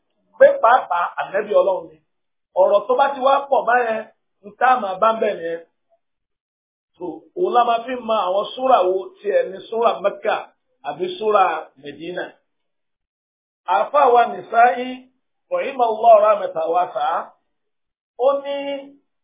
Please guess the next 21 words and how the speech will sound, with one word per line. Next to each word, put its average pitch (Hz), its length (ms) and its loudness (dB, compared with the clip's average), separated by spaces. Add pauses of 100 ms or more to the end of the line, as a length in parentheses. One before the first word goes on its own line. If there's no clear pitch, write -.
(760)
àáfàá 202 500 2
wa 226 180 6
Yazid 202 540 -4
bun 220 320 -6
Babnuz, 185 600 -4 (800)
ó 208 80 0
wá 233 200 4 (160)
bá, 247 220 4 (500)
ó 226 180 -2
láwọn 247 520 4
kúnná, 262 460 0 (500)
àwọn 196 280 -4
táwọn 262 300 0
tó 262 140 0
sàhábà, 214 580 0 (500)
àwọn 208 260 0 (120)
lọ 220 220 4
bá 262 180 2
ìyá - 220 4
wa 202 180 4
Aisha, 220 440 -2